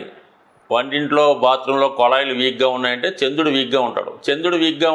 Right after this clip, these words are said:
ఉండడం వల్ల ఏంటంటే మానసిక అశాంతి, మెంటల్‌గా ప్రవర్తించడం, ఇంట్లో ఎప్పుడు గొడవలు గొడవలుగా ఉండడం, అలాగే సమయానికి భోజనం ఉండకపోవడం, ఇవన్నీ కూడా చంద్రుని వల్ల వస్తుంటాయి. చంద్రుని యొక్క ఇబ్బందుల్లో ఉన్నవాళ్ళు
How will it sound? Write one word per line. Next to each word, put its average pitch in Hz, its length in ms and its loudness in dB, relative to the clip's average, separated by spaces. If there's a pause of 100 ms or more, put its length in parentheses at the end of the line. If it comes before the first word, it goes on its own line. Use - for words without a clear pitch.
ఉండడం 151 340 0
వల్ల 147 160 0
ఏంటంటే 139 280 -2 (140)
మానసిక 147 480 0 (100)
అశాంతి, 139 420 0 (680)
మెంటల్‌గా 151 460 0 (100)
ప్రవర్తించడం, 131 640 0 (220)
ఇంట్లో 147 240 2 (240)
ఎప్పుడు 147 220 -2 (120)
గొడవలు 135 360 4
గొడవలుగా 135 460 4
ఉండడం, 120 280 2 (760)
అలాగే 139 280 0 (120)
సమయానికి 147 540 0 (480)
భోజనం 139 340 2 (400)
ఉండకపోవడం, 127 540 2 (260)
ఇవన్నీ 120 360 -2
కూడా 143 140 2 (640)
చంద్రుని 156 400 0
వల్ల 151 200 2
వస్తుంటాయి. 101 400 -6 (460)
చంద్రుని 160 400 0
యొక్క 170 140 -2 (100)
ఇబ్బందుల్లో 151 500 0
ఉన్నవాళ్ళు 139 440 2